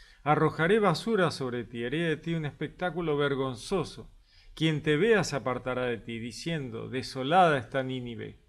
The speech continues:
¿Quién lo sentirá? ¿Dónde encontrar quien te consuele?". Bueno,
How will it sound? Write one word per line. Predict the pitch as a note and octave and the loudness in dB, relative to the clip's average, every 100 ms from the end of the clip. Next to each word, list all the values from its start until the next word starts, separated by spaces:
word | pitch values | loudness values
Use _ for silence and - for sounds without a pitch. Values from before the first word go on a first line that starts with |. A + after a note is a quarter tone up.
| - | -12
¿Quién | - A#3 G#3 | -2 0 2
lo | D3 B2+ | 2 0
sentirá? | B2+ A#2+ A2 G#2+ G#2 - - - _ | -6 -8 -8 -8 -10 -14 -20 -20 _
¿Dónde | - B3 A3 D#3 | 2 4 4 2
encontrar | C#3 B2+ C3 B2 C3 B2 A2 | 0 -2 -2 0 0 0 -2
quien | C3 A#2+ | -8 -6
te | A#2 | -8
consuele?". | A2+ A2+ - A2+ G#2 | -8 -10 -10 -12 -8
Bueno, | A#2+ B2 | -6 -6